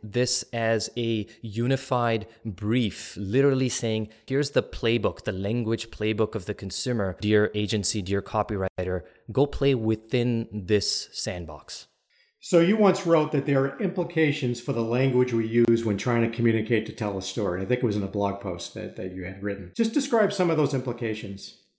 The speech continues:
Speaker 1: Yeah, I mean, the implications are significant, I'll, and I'll start with an example, maybe without <laughs> naming them, uh, but there was a retailer that had a kids' clothing line, and the ad, and I was actually targeted as a dad, I was targeted, and the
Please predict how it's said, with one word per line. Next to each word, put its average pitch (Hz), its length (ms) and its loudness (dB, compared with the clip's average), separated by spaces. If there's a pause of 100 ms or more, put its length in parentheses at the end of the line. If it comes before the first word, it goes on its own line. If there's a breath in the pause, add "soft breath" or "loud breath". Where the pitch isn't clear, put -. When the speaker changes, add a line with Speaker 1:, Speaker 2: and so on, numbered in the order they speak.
(360)
Speaker 1:
Yeah, 160 180 4
I 151 40 2
mean, 160 180 2
the 156 100 2
implications 156 500 0
are 139 40 4
significant, 131 520 2
I'll, 123 240 4
and 120 80 0
I'll 120 120 4
start - 260 4
with 135 140 0
an 117 80 2
example, 107 640 4
maybe 107 320 0
without 110 340 2
<laughs> 104 160 2
naming 113 280 0
them, 104 380 2
uh, 104 120 0
but 110 200 4
there 120 80 6
was 120 140 4
a 120 180 8
retailer 120 540 2
that 104 140 4
had 101 140 2
a 98 60 0
kids' - 320 -4
clothing 113 380 0
line, 117 440 0
and 107 340 4
the 113 240 -6
ad, 120 640 0
and 120 100 0
I 113 120 4
was 127 140 6
actually 123 340 4
targeted 104 680 4
as 95 160 -6
a 85 60 -4
dad, 101 500 0
I 110 40 0
was 110 100 0
targeted, 117 500 4
and 110 180 0
the 107 180 -2